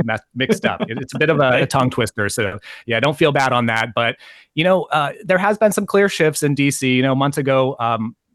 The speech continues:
Speaker 1: Biden vowed the U S commitment to Ukraine would not weaken. Uh, but there has been a more of a subtle shift, public messaging from Biden as of lately, you know. Um, you know, at the,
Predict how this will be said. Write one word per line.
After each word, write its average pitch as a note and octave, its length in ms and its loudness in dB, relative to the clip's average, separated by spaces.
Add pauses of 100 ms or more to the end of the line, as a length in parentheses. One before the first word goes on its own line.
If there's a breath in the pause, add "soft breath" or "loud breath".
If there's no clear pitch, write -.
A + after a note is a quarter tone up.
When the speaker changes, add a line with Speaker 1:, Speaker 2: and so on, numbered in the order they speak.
(120)
Speaker 1:
Biden E3 380 -2
vowed C#3 500 2 (160)
the B2 120 -10
U C3+ 200 0
S C3+ 220 -4
commitment A#2+ 520 -4
to A#2 100 -6
Ukraine A2+ 420 -4
would G#2+ 160 -8
not A#2 320 -4
weaken. F#2+ 380 -14 (500 soft breath)
Uh, A#2 160 0
but C#3 300 -2 (140)
there F3 120 0
has G3+ 140 0
been A3 200 0
a A3+ 280 2
more G#3+ 240 2
of B3+ 80 -6
a - 20 -2
subtle G#3 280 -2
shift, - 500 -4 (560)
public D#3 340 0
messaging E3+ 680 -4
from E3 200 -2
Biden D3+ 440 -2
as D3 180 -2
of D3+ 160 -4
lately, D#3 400 -4
you D#3+ 140 -8
know. D#3+ 240 -2 (380 loud breath)
Um, A#2+ 400 -2
you C3+ 100 -4
know, C3+ 80 0
at C3 80 -4
the, B2+ 100 -10